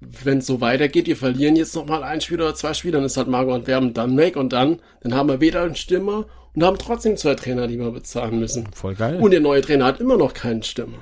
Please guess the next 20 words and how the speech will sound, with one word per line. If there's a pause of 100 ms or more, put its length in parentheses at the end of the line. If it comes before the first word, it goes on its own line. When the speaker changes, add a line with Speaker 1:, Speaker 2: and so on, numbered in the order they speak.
(280)
Speaker 2:
<laughs> (2000)
Speaker 1:
Also
vielleicht
sind
die
Prioritäten
einfach
falsch
gelagert. (560)
Speaker 2:
<sighs>
Gott. (1800)
Es
ist
so
albern.
Ich
hab
mal
auch
schon,